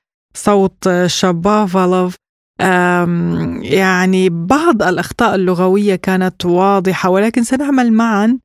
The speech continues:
لتطويره لتحسين أدائه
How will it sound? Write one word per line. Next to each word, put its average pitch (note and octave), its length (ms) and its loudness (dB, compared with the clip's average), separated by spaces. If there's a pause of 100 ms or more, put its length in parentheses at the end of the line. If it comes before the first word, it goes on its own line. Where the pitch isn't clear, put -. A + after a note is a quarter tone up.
(340)
لتطويره G#3+ 880 2
لتحسين G3+ 720 -2
أدائه F#3+ 640 -2